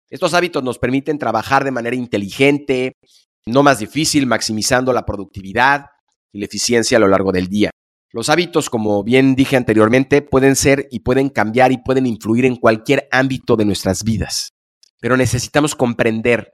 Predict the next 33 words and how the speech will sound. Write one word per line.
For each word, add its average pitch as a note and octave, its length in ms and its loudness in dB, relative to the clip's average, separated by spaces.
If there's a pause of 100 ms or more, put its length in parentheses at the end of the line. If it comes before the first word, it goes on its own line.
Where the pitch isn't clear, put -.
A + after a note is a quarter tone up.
e G#2+ 60 -6
identificar G2+ 640 -4
de G#2+ 80 -2
entrada A#2+ 540 -2 (260)
los B2 180 -2
patrones G#3 540 -2
que D#3+ 80 -4
tenemos E3+ 420 -2
en C3+ 80 0
la C3 60 0
actualidad B2 540 0
para C3+ 200 0
poder C3 280 -2
cambiarlos. B2+ 640 -4 (360)
Algunos D#3+ 360 -6
hacks - 400 -4 (280)
que, G#2 120 0
según A#2 280 0
James B2+ 240 4
Clear A#2 240 4
en A#2 60 4
su G#2 140 -2
libro G#2+ 240 2
de F#2+ 300 2
hábitos A2 280 2
atómicos, G2+ 520 0
existen A2+ 560 -4 (180)
para C#3+ 200 2
modificar A2 560 -6
hábitos A2 340 -4
son B2 140 -2
cinco. D3 400 0 (400)
Uno A3 340 2